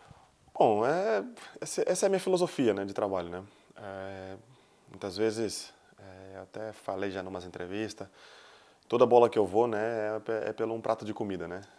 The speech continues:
Ainda mais nós somos brasileiros, nós sempre vem de baixo, né? Então, é, sempre tem esse, esse pontinho de algo a mais, né? Então,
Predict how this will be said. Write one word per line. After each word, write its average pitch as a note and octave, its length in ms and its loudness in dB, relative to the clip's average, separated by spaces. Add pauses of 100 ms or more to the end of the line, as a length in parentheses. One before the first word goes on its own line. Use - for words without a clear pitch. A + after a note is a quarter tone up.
Ainda F#2 160 -14
mais G#2+ 220 -2
nós G#2 160 -4
somos G2 260 -8
brasileiros, G2 400 -2
nós - 320 -10 (300)
sempre G#2+ 300 -12
vem G2+ 140 -6
de F#2 80 -12
baixo, G2+ 380 -4
né? G2+ 100 -12
Então, G#2 320 -8 (800)
é, F2+ 240 -10
sempre A2 240 -8
tem A#2+ 140 -2
esse, A2+ 180 -6
esse G2 280 -4
pontinho G#2 460 -8
de G2 100 -6
algo G2 160 -2
a F#2 40 -4
mais, F2 280 -8
né? F#2+ 120 -14
Então, - 220 -12